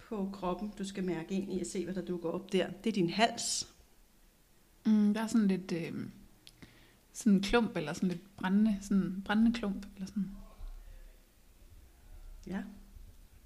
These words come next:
Speaker 1: Når jeg lige sidder stille, så er det fordi, jeg sidder og skriver her samtidig.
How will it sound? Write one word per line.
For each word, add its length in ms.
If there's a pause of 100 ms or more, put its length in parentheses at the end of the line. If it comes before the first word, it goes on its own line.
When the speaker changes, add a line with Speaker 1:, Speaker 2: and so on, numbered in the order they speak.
(560)
Speaker 1:
Når 80
jeg 140
lige 160
sidder 240
stille, 340
så 100
er 40
det 80
fordi, 180
jeg 80
sidder 200
og 80
skriver 360
her 160
samtidig. 520